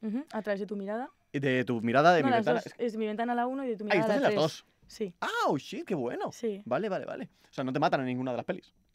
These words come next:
Speaker 1: No.
Speaker 2: Vale, qué guay.
Speaker 1: <laughs> No es de matar.
Speaker 2: ¿Proyectos interpretativos en mente, futuros, próximos?
Speaker 1: Pues hay, hay un, hay un proyectillo, sí.
Speaker 2: Solo dime, ¿pequeña pantalla o grande?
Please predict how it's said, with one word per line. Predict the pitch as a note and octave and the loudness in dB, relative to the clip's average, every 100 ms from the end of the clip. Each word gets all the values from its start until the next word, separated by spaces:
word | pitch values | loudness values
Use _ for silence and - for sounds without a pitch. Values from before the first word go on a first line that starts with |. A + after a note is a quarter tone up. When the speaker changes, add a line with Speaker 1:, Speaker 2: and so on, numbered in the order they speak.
| _ - | _ -2
Speaker 1:
No. | A#3 G#3+ G#3 G3 E3+ | 2 2 0 -4 2
Speaker 2:
Vale, | C#3 B2 | 2 2
qué | A#2 | -2
guay. | A2+ D#3+ | -2 -2
Speaker 1:
<laughs> | - - - | -4 -12 -4
No | A#3+ B3 | 2 6
es | |
de | B3 | 6
matar. | G#3+ F#3+ G3 E3 - | 6 4 0 -4 0
Speaker 2:
¿Proyectos | F3+ D#3+ E3+ E3+ G3 F#3 - | 4 6 4 4 2 2 -4
interpretativos | E3 D#3+ D3+ C#3+ C#3 B2+ C#3 C3+ C#3 | -2 0 0 0 0 0 0 -2 -2
en | B2 | -2
mente, | C3+ D#3+ | -4 -4
futuros, | F3 A#2+ C#3+ F3+ - | -8 -4 -4 -6 -10
próximos? | - - E3+ F#3 _ | -16 -14 -16 -16 _
Speaker 1:
Pues | A3 - | -10 -2
hay, | A#3 B3+ A#3+ A3 G#3 F#3 - F#2 | 0 2 0 -2 -2 -6 -12 -14
hay | - A3 B3 | -2 0 2
un, | A#3+ G3 | 2 2
hay | A3+ | 0
un | A#3+ | 2
proyectillo, | A3 F#3 G3+ F#3 | 0 -2 -6 -10
sí. | F3+ F#3 _ _ _ | -12 -14 _ _ _
Speaker 2:
Solo | - D3+ | -4 0
dime, | C#3 C3 | 2 2
¿pequeña | A#2+ B2 C#3+ | 0 0 -2
pantalla | C#3 C3 D3+ E3 | -4 -6 -8 -10
o | A#2+ | -10
grande? | A2+ B2 | -12 -16